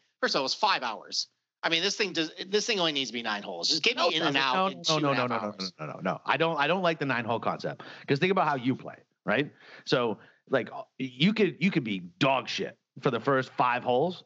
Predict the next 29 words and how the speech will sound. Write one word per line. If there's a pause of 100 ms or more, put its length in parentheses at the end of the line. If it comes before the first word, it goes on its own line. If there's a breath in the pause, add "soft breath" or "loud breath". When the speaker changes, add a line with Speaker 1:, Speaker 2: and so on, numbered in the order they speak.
Speaker 2:
All
of
a
sudden,
you
find
something
at
six,
and
now
it's
over.
Now,
fuck
that.
Give
it
eighteen.
It's
Black
Friday.
What
else
are
you
gonna
do? (320 loud breath)
Like,